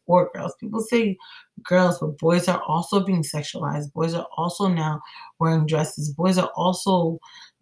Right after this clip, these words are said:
being told, like, it's okay for someone else to just kiss you just because you don't wanna be, um, you know, homophobic or something like that. I think we need to give children time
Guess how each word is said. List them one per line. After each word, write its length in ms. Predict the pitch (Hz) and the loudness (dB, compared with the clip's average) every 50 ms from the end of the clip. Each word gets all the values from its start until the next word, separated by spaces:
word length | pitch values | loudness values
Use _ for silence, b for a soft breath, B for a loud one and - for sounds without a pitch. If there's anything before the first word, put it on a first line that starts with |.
| _ - _ - 165 | _ -20 _ -4 2
being 260 | 170 180 175 165 160 | 4 4 4 4 2
told, 400 | 160 - - 185 170 170 165 156 | 0 2 2 4 4 4 4 4
like, 200 | 160 156 156 151 - | 4 2 0 0 -2
it's 220 | 175 165 - - | -4 -2 2 2
okay 500 | 180 165 160 - - 190 180 170 165 160 | 2 2 2 2 2 2 2 4 2 -2
for 440 | 160 - - 175 170 160 160 - - 175 | -4 -4 -2 0 0 0 0 -2 -4 -6
someone 360 | - - 170 170 160 156 156 | -6 -2 0 0 0 2 2
else 220 | 156 156 - - | 0 0 -2 -4
to 80 | - - | -6 -6
just 300 | - 151 151 - - - | -8 -6 -4 -6 -6 -6
kiss 340 | - - - 185 185 - - | -6 0 0 0 0 0 -4
you 200 | 165 160 160 151 | -4 -4 -4 -4
just 260 | 160 160 160 - - | -4 -6 -6 -6 -8
because 420 | 180 175 - - 170 165 160 156 - B B B B B B _ - | -10 -10 -4 -2 0 0 0 -2 -6 B B B B B B _ -4
you 100 | 165 165 | -2 0
don't 180 | 170 165 165 | 0 2 2
wanna 240 | 160 160 160 160 160 | 2 2 2 0 0
be, 420 | 156 160 160 156 156 156 160 - - - - | -2 -2 -2 -2 -2 -2 -4 -6 -10 -10 -6
um, 480 | 160 156 151 151 151 147 151 160 160 - _ _ _ _ _ _ _ _ | -4 -4 -2 -2 -4 -4 -4 -6 -8 -10 _ _ _ _ _ _ _ _
you 160 | - 160 156 | -2 -2 0
know, 160 | 151 151 151 151 | 0 0 -2 0
homophobic 880 | 147 180 180 160 151 147 - - 175 180 190 202 180 165 151 - - - | 2 2 2 2 -2 -4 -4 0 4 4 4 4 4 2 -2 -2 -4 -4
or 140 | - 151 151 | -4 -4 -4
something 360 | - - - 160 156 - - | -4 -4 -6 -6 -4 -6 -6
like 240 | - 67 - - _ _ | -6 -8 -8 -10 _ _
that. 260 | - - - - - - | -8 -8 -8 -10 -12 -14
I 520 | _ _ _ - - - - _ _ _ | _ _ _ -20 -20 -20 -20 _ _ _
think 240 | - 269 294 285 - | 0 2 2 2 2
we 80 | 269 262 | 4 6
need 200 | 247 240 220 220 | 6 6 6 4
to 100 | 214 - | 0 -2
give 160 | 180 175 170 | -2 -4 -2
children 580 | - - - 165 160 160 160 156 156 156 160 147 _ _ _ _ _ _ _ _ _ _ _ _ _ _ _ _ _ _ _ _ - - | -2 -2 0 0 0 0 0 0 -2 -4 -6 -8 _ _ _ _ _ _ _ _ _ _ _ _ _ _ _ _ _ _ _ _ -4 -2
time 760 | - 220 220 220 214 208 208 202 202 202 202 196 196 202 | 2 4 6 6 6 6 4 4 4 2 0 -2 -4 -6